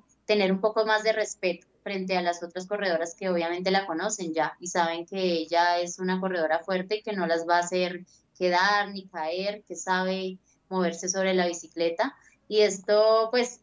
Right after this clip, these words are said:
esto es importantísimo porque no tiran a sacarte, no tiran a cerrarte, entonces esto le,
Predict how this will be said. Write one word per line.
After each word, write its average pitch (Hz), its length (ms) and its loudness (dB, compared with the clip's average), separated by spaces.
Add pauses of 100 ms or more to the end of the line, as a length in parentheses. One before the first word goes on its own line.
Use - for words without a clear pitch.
(100)
esto 196 420 0
es 214 260 0
importantísimo 226 1040 -2
porque 190 220 -2
no 170 160 0
tiran 202 260 2
a 220 60 2
sacarte, 196 920 -2
no 185 180 -6
tiran 190 380 -4
a 190 220 4
cerrarte, 180 880 -2
entonces 185 720 -2
esto 208 260 -2
le, 196 200 2